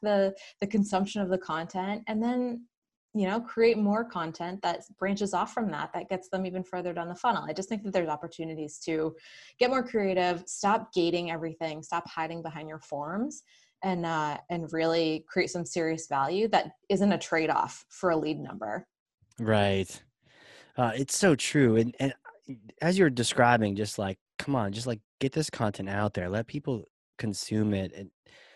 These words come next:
Speaker 2: they don't want the slide deck thrown at them for an hour. And a-, as you're mentioning that, I was literally on a sales call yesterday.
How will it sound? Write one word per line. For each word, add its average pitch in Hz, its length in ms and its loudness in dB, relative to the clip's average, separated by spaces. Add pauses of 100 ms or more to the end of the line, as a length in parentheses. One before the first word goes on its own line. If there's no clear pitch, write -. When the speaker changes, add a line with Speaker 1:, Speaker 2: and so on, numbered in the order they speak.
(160)
Speaker 2:
they 131 80 8
don't 131 180 10
want 127 200 6
the 110 100 2
slide 101 400 0
deck 98 180 0 (340)
thrown 104 280 4
at 95 120 -2
them 98 160 -2
for 98 120 -4
an 98 100 -2
hour. 95 460 -2 (320)
And 113 260 2
a-, 117 160 -8
as 135 140 2
you're 127 100 6
mentioning 113 340 4
that, 101 260 2 (240)
I 117 60 6
was 113 220 0
literally 120 420 6
on 104 140 0
a 101 40 -2
sales 107 300 0
call 92 420 -6
yesterday. 101 520 -2